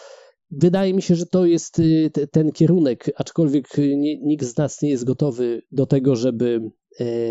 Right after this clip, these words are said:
żeby już teraz eksploatować te statki. Wiemy o tym doskonale, dlatego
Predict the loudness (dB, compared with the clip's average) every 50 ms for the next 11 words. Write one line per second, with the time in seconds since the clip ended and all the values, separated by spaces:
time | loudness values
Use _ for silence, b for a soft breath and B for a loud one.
0 | -2 -2 -2 -4 -4 -6 -8 -4 -4 -2 0 0 0 0 2 2 0 0 -2 -2
1 | -2 0 0 0 -4 -4 -8 -8 -8 -4 -2 -2 -2 -2 -2 -4 -4 -6 -8 -10
2 | -14 -12 -12 -12 -12 -12 _ _ -20 _ -8 -4 -2 -2 0 0 -2 -6 -4 -4
3 | -6 -6 -6 -6 -4 -2 -2 -2 0 -2 -2 -2 -2 -2 -2 0 -2 -2 -2